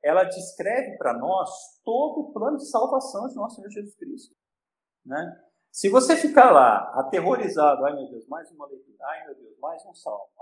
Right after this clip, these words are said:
ai mais uma leitura, ai mais um salmo", é claro, você vai, você vai ter terror dessa bendita, dessa missa, né? Agora, entra no mistério, né? Entra no mistério de, da, do relato da, da, da criação do homem, do pecado original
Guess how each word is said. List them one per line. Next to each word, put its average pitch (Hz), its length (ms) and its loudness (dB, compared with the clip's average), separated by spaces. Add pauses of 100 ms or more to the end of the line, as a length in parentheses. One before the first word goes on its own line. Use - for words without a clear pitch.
(120)
ai 175 140 -10
mais - 180 -20
uma 143 140 -20
leitura, - 380 -20
ai 175 260 -4
mais 165 200 -16
um - 80 -20
salmo", 104 360 -8 (480)
é 277 80 -6
claro, 240 440 2
você - 140 -12
vai, 170 320 -6 (280)
você - 140 -16
vai - 200 -8
ter - 220 -10
terror 285 440 4
dessa - 200 -2
bendita, 139 340 -8
dessa 131 220 -4
missa, 101 380 -8
né? - 160 -20 (420)
Agora, 160 380 4
entra 269 260 -4
no 190 80 -10
mistério, - 640 -4
né? - 120 -20 (600)
Entra 202 260 -6
no 196 80 -4
mistério 151 600 2
de, 131 500 -2
da, 117 180 4
do 117 120 -8
relato 139 520 6
da, 123 220 -4
da, - 160 -16 (220)
da 113 80 -14
criação 131 460 -8
do 120 80 -20
homem, 123 400 -6
do - 60 -20
pecado 131 380 -12
original 117 840 -8